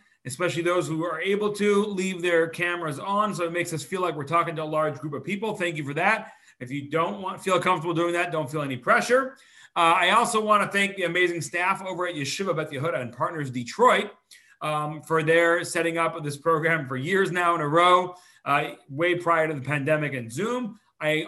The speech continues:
uh, so, and, uh, I also want to thank, of course, the amazing good folk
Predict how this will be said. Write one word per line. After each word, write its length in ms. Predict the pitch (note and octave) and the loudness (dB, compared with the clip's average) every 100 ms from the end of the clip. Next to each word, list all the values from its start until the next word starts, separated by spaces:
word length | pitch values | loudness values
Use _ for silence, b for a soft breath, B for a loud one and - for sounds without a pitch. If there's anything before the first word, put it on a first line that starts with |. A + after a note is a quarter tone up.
| - | -4
uh, 240 | G3 G3+ | -6 -6
so, 400 | E3 F3 E3 E3 | -4 2 2 2
and, 280 | F3+ D#3+ D#3+ | -2 -4 0
uh, 280 | D#3 D3+ D#3+ | 2 2 2
I 80 | F3 | 0
also 260 | F#3 G3 G3+ | 0 0 0
want 200 | F#3 E3+ | 0 0
to 40 | |
thank, 140 | F3 E3+ | -2 -6
of 100 | C3 | -2
course, 280 | E3 D#3+ | 0 0
the 100 | E3 | -2
amazing 540 | E3 E3+ E3+ E3 E3+ F3+ _ _ _ _ B2 | -2 0 0 0 -6 -8 _ _ _ _ -2
good 220 | F3 F3+ | 0 0
folk 480 | - F3+ F3 F3 | 2 4 4 2